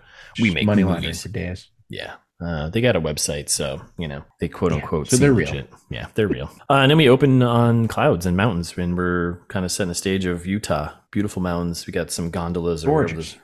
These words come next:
Speaker 1: right? Are those gondolas, the things where they're
Speaker 2: Yeah, yeah, yeah. Like the ski lift things with the, yeah, yeah, yeah.
Speaker 1: Yeah, there are people in 'em. I don't know. And we get Title Car
Speaker 2: It's
Speaker 1: falling
Speaker 2: nice.
Speaker 1: for, falling for Christmas.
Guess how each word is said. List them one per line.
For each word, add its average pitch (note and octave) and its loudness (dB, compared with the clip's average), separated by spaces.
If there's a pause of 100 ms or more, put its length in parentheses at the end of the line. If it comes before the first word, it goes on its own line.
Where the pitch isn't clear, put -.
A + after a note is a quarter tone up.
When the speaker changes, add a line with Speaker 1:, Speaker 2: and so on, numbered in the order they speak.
Speaker 1:
right? G2+ -10
Are G#2+ -14
those G#2 -10
gondolas, G#2 -6 (100)
the - -20
things G2 -10
where G2 -10
they're G2 -8 (340)
Speaker 2:
Yeah, G4 2
yeah, C4+ 0
yeah. G3 -2
Like A2 -6
the - -6
ski C3 0
lift G2+ -8 (160)
things G2+ -6
with G2+ -8
the, G2+ -6
yeah, - -6
yeah, E2 -6
yeah. - -16
Speaker 1:
Yeah, F2+ 0
there E2+ -4
are - -4
people D#2+ -10
in E2 -8
'em. E2 -8
I E2+ -10
don't D2+ -12
know. D2 -16 (120)
And D#3 4
we E3+ 6
get E3 2
Title F#3 0
Car - -4
Speaker 2:
It's - 0
Speaker 1:
falling G2 0
Speaker 2:
nice. G2+ -6
Speaker 1:
for, - -18 (100)
falling A#2+ -2
for - -8
Christmas. - -4